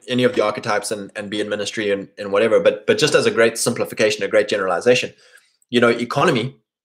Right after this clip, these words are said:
you can look at that as the warrior, right? The warrior archetype, men who just grind, who just work,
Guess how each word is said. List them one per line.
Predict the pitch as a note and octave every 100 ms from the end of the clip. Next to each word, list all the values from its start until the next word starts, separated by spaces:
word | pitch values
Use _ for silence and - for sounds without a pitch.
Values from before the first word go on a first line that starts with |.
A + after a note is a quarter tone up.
| -
you | B2
can | C3
look | C#3 -
at |
that | A#2+ A#2 -
as | A2 A2 - - -
the |
warrior, | A2+ F3 D3 F#2 D2 - -
right? | A#2+
The | A#2+
warrior | A2 C#3 C3+ G#2+
archetype, | G#2+ A2 G2+ D#2+ _ A2
men | B2 C#3+
who | C3
just | A#2+ -
grind, | - A#2 B2 B2+ B2 - _ _
who | B2+
just | A#2 - G#2
work, | B2 B2+ -